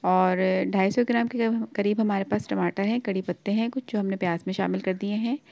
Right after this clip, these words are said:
फ़ोर टेबल स्पून सरसों का तेल ले लिया है जो हमने पहले से गर्म कर लिया है, फिर ठंडा किया है।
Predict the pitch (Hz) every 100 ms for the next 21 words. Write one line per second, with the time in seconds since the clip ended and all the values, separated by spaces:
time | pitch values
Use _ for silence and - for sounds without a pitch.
0 | - - - _ - 233 247 247 247 240
1 | - 240 240 240 208 196 202 214 214 190
2 | 185 196 196 208 214 240 226 208 190 190
3 | 185 185 185 190 190 180 180 185 185 214
4 | 226 226 202 165 170 180 214 254